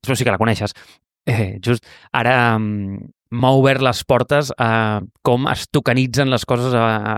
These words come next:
en, en Figma. Un concepte interessant. Pues, dius, «Ostres, has après això, però realment has après algú nou o no has après algú nou?» Perquè, a veure, ja,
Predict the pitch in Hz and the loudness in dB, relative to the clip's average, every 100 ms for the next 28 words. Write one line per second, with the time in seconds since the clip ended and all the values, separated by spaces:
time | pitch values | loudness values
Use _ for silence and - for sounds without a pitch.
0 | - 110 117 117 104 113 101 - - - | -4 -4 -2 -2 -2 -4 -4 -12 -10 -2
1 | 151 170 147 151 151 127 - 110 - _ | 0 2 0 0 0 -2 -2 -6 -8 _
2 | - - 147 120 - - - _ _ - | -8 0 2 0 -10 -20 -20 _ _ -20
3 | 139 165 165 170 185 135 - 160 165 170 | -4 0 0 0 0 -2 -2 -2 0 2
4 | 175 175 - 127 101 - 117 120 143 160 | 2 2 0 0 -2 -4 -4 0 0 2
5 | 139 131 117 120 170 262 196 160 160 160 | 2 2 2 2 4 4 4 2 2 2
6 | 151 143 135 117 98 - 107 104 104 131 | 2 2 2 0 -4 -8 -10 -6 -2 0
7 | 98 104 | -2 -4